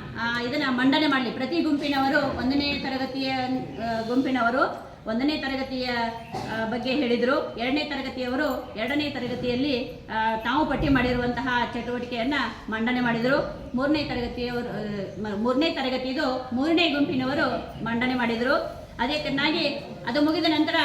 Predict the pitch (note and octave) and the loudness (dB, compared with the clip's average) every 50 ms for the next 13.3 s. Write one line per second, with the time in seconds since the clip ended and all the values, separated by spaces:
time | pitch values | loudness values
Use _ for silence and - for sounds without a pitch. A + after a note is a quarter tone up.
0 | C4+ C#4 - - - - - - - A#3+ A#3+ C4 C4 C4 C#4+ D#4 D#4 D#4+ E4+ E4+ | 2 0 -4 -6 -10 -12 -10 -6 -2 0 2 2 2 2 2 0 2 2 2 2
1 | E4+ E4+ E4 D4 D4+ D#4+ D4 D#4 D4+ D4+ C#4+ - - C#4 D#4 F4 - D#4+ D#4+ C#4+ | 2 0 0 -2 -2 -2 -2 0 0 2 2 4 4 4 4 4 4 4 2 2
2 | B3 C#4+ C4+ G3 E3 C#3+ - - - - C4 D4+ D#4+ E4+ D4+ D#4 C4+ D#4 D4+ D#4 | 2 2 2 0 0 -2 -6 -6 -2 2 2 4 4 2 2 2 2 2 2 4
3 | C#4+ A#3+ A3+ B3+ D4 D4+ - - F4 E4+ E4 E4 D4+ D4 D4 C#4+ C#4+ C#4+ A3+ A3+ | 4 4 4 4 2 2 2 2 2 4 4 4 4 4 4 4 4 4 2 2
4 | C#4 C4 D4 E4+ C4 C4 C4 C#4+ E4 - - - - - A#3+ A#3+ A#3+ - D#4+ F4+ | 2 2 2 4 4 4 4 2 2 0 -2 -4 -4 -2 -2 -2 2 2 4 4
5 | F#4+ F#4+ F4+ F4+ - D4 D#4 D#4+ E4 D#4+ D#4 D4+ D4 C#4+ C#4+ C4+ C4+ C4+ E4 E4+ | 4 4 2 2 2 4 4 4 4 4 2 2 2 2 2 2 4 4 4 2
6 | C#4 C4 D4+ - - - - B3 C4 D4+ D4+ D4 C4+ C4+ B3+ B3 C4 A#3 A3+ A#3 | 2 0 -2 -4 -8 -6 0 0 0 2 2 2 2 2 2 2 0 2 2 2
7 | B3 A#3+ C#4 D4 D#4 - - - - - - - - A#3 A#3+ B3 B3+ B3+ B3+ B3+ | 2 4 4 4 4 2 -2 -6 -10 -12 -14 -12 -8 -4 -2 0 2 2 2 2
8 | B3+ B3+ B3+ C#4 D4+ D4+ D4+ C#4+ C#4+ C#4+ C#4+ C#4 C4+ C4 C4+ C4+ D4 E4 D#4 C#4 | 0 0 0 0 0 2 2 4 4 4 2 2 2 0 0 2 2 2 2 2
9 | - - - - - - B3 B3+ C4+ C4 C4 B3+ B3 A#3 A#3 A#3+ C4+ D#4 D4+ - | 2 0 -2 -4 -6 -4 0 0 0 0 0 0 0 0 2 2 2 2 2 0
10 | - - - - - - - A#3+ B3 C4 C4+ D#4 D4+ C4 B3+ B3+ A#3+ A#3 C4+ C#4 | -2 -6 -8 -10 -10 -6 -2 2 2 2 4 4 2 2 2 0 0 0 0 0
11 | C4 D#4+ D4+ C#4+ C#4 C#4 C4+ B3 A#3+ B3 B3 A#3+ A#3+ A#3+ B3+ B3+ - C#4 C4+ A#3+ | 2 2 2 2 4 4 2 2 2 0 -2 -2 -2 -2 -2 0 2 2 2 2
12 | A#3+ A#3 A#3+ B3+ D4 D#4 D#4+ - - - G3 G3+ G3+ - A#3 A#3 B3 A#3+ C4 B3+ | 2 0 0 0 0 0 -2 -4 -6 -6 -6 -4 -4 -4 -2 0 2 2 2 4
13 | B3+ C4 C4+ B3+ C4 | 4 4 4 4 4